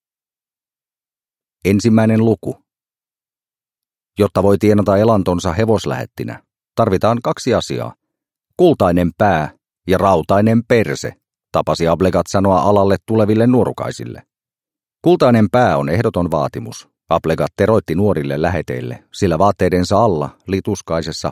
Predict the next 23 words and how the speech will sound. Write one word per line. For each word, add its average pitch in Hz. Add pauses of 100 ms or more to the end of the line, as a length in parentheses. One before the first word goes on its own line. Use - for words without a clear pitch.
paljasta 87
rintaa 87
vasten 85
vyötetyssä 87
nahkapussukassa 78
lähetti 76
kuljettaa 82
vain 90
vähempiarvoisia 87
viestejä, 82
jotka 82
voi 82
pelotta 92
uskoa 67
petollisen 71
paperin 71
tai 71
pergamentin 78
välitettäväksi. - (1040)
Oikeasti 90
tärkeät, 78 (300)
salaiset 95
viestit, 67